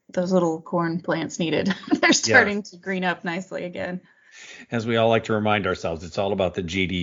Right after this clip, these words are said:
Speaker 2: Us. And
Speaker 1: It is.
Speaker 2: we haven't had any, although with the weather that's coming this weekend, ninety degrees up here in the north, uh, it must be pretty warm for you guys too, which would be great. So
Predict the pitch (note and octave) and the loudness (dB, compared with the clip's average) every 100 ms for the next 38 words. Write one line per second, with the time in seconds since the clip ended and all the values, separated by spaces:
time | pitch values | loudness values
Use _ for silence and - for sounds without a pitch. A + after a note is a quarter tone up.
0 | F2 D#2 C#2 - - - - G2 F2+ - | 0 -2 -6 -12 -14 -14 -8 -4 -4 -4
1 | - - G#3+ F#3 F3+ E3+ D3+ C3+ B2 B2+ | -12 -10 -4 -4 0 4 4 4 2 2
2 | A#2 G#2 G#2 G#2+ A2 A2 A2+ G#2+ A#2+ A2+ | 4 4 4 4 4 4 2 4 4 2
3 | G#2 - A2+ A2 G2+ F#2+ B2 C#3 G2+ F#2 | -2 -2 -2 -2 -2 -4 -4 -2 0 0
4 | G#2 A#2+ A2+ F#2+ G#2 A2+ G#2 G2+ F#2 B2+ | 0 2 0 -2 -2 -2 0 -2 -4 0
5 | C#3 A2+ F#2+ A2+ F3+ A2+ A2+ - - - | 0 2 0 0 2 0 -2 -12 -20 -20
6 | - - - G2 G2+ G#2 A2 G#2 F2+ F#2+ | -20 -14 -2 0 2 2 0 -2 0 0
7 | F2 F2 D#2 E2+ F2 E2+ E2 - F2 D#2+ | 0 -2 -4 -6 -4 -4 -4 -4 -4 -4
8 | E2+ D#2+ D#2+ C#2 - - - - | -6 -2 -2 -2 -8 -16 -14 -16